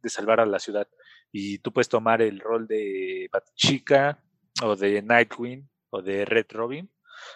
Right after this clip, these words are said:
o, pues, del, de Damian Wayne, que es el Robin más, más nuevo que ha habido. Y, y es un juego cooperativo en el que todos se van a tener que, que ayudar para vencer a los enemigos. Y también si, si no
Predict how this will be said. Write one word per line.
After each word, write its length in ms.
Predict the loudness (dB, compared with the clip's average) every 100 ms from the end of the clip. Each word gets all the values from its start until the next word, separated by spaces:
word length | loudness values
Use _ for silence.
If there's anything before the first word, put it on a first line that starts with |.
| -2
o, 760 | 2 4 2 2 0 -2 -8 -4
pues, 180 | -4 0
del, 440 | -2 -2 -10 -8 2
de 160 | 2
Damian 320 | 2 -2 -2 -2
Wayne, 320 | -4 -4 -12
que 360 | -6 -6 -6 -8
es 120 | -4
el 460 | -4 -2 -4 -6 -4
Robin 380 | -4 -4 -12 -8
más, 420 | -6 -6 -10 -18
más 260 | -6 -6 -4
nuevo 240 | -8 -10 -6
que 200 | -4 -2
ha 60 |
habido. 320 | -4 -6 -8 _ _ _ _ _ _ -6
Y, 360 | -4 -4 -4 -8 -12 -10
y 340 | -10 -6 0
es 100 | 0
un 60 | 4
juego 160 | 2
cooperativo 460 | 2 0 0 0 -4
en 80 | -4
el 80 | -6
que 160 | -8
todos 200 | -2 0
se 80 | 0
van 140 | -2
a 60 | -4
tener 240 | _ -20 -10
que, 340 | -8 -8 -10 _ _ -20 -20 _ _ _ -2
que 80 | 2
ayudar 360 | 2 0 -2
para 160 | 0 -2
vencer 260 | -2 -4 -4
a 80 | -4
los 320 | -6 -6 -8
enemigos. 480 | -12 -10 -6 -4 -4
Y 80 | -4
también 260 | -6 -6
si, 380 | -6 -4 -4 -6
si 140 | -6 -4
no 440 | -2 -2 -4 -12